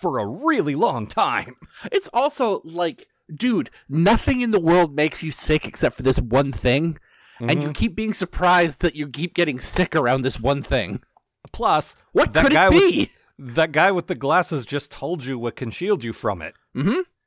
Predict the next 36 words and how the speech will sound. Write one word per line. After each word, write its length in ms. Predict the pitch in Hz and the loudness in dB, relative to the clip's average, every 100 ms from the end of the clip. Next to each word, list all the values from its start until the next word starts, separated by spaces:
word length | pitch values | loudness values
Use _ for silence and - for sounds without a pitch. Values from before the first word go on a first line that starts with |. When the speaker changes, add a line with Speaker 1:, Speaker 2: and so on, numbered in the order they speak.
| _ - | _ -12
Speaker 1:
And 160 | - 95 | -10 -10
it 60 | |
took 320 | - 208 202 | -2 -2 -2
you 140 | 208 160 | -2 -2
a 40 | |
whole 240 | - 185 180 | 0 0 0
fight 280 | - 180 | 0 0
with 120 | 175 135 | 0 -8
a 40 | |
dinosaur 500 | 117 139 180 - 117 | -4 -4 -4 -6 -10
to 60 | 98 | -10
figure 320 | - 147 170 | -12 -10 -8
that 160 | 131 120 | -6 -8
out. 280 | 160 - - | -8 -10 -4
Speaker 2:
Hang 220 | 127 120 | -2 0
on, 80 | 110 | 0
I'm 100 | 139 | 0
not 140 | 151 | -2
great 240 | 135 139 120 | 0 -2 -2
with 80 | |
the 80 | 110 | -6
periodic 480 | - 127 117 107 107 | -2 0 0 0 -4
table. 360 | - 110 95 101 | -4 -4 -6 -12
Give 140 | 143 | -8
me 100 | 123 | -6
a 60 | 101 | -8
second 400 | - 110 117 85 | -8 -8 -8 -10
here. 220 | - 107 | -6 -2
Is 120 | 117 | -2
it 160 | 147 117 | -4 -4
gold? 560 | 147 160 247 285 - - | 2 4 4 2 -4 -12
It's 140 | 156 | -2
usually 300 | 269 269 262 | 0 2 2
gold. 580 | 165 120 135 113 107 131 - _ _ _ | 0 0 2 2 0 -8 -10 _ _ _
Speaker 1:
Look. 460 | 302 247 202 117 - _ - - - - _ _ _ _ _ _ _ _ _ _ _ _ _ _ 107 135 131 113 _ - | -18 -6 -4 -4 -10 _ -20 -20 -20 -20 _ _ _ _ _ _ _ _ _ _ _ _ _ _ _ -20 -20 _ _ -12
What, 220 | 143 | -12